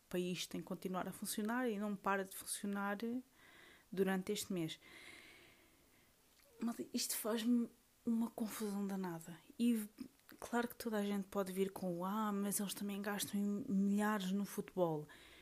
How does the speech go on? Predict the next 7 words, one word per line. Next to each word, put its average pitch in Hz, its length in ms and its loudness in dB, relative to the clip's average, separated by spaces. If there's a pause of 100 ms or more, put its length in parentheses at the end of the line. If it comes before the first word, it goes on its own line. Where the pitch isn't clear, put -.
(1120)
Mas 233 220 4
quando 165 300 0
uma 185 240 2
equipa 202 340 -4
festeja 208 400 -2
um 214 80 0
campeonato, 254 1000 0